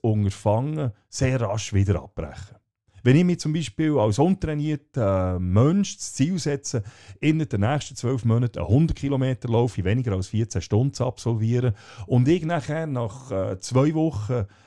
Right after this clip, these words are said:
mit Mühe und Not drei Kilometer in dreißig Minuten schaffe,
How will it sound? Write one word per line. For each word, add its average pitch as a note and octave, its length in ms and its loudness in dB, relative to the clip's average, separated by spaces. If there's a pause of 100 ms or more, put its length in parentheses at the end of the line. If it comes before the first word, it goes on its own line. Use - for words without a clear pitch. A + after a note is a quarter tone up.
mit A#2 260 0
Mühe E3 500 4
und A#2+ 320 0
Not B2+ 600 2
drei C3 180 2
Kilometer D3 800 -4
in G#2+ 200 -6
dreißig C3+ 420 -4
Minuten B2 460 0
schaffe, A#2+ 440 -2